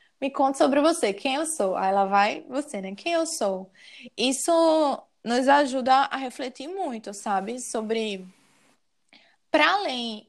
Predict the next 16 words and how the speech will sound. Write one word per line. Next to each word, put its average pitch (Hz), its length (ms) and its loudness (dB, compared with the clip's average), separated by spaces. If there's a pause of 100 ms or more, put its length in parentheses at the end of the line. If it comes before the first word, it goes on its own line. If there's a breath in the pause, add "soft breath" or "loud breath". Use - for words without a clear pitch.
da 220 140 -4
pessoa 262 280 -6
que 302 80 -6
eu 247 60 -4
vejo 240 200 -8
no 226 100 -8
espelho 196 840 -8
e 202 100 -2
da 202 120 6
pessoa 214 340 4
que 220 120 -8
vai 196 540 2
aparecer 196 840 -2 (100)
naquele 214 300 -4
arquivo 190 720 -8
fo-, - 220 -4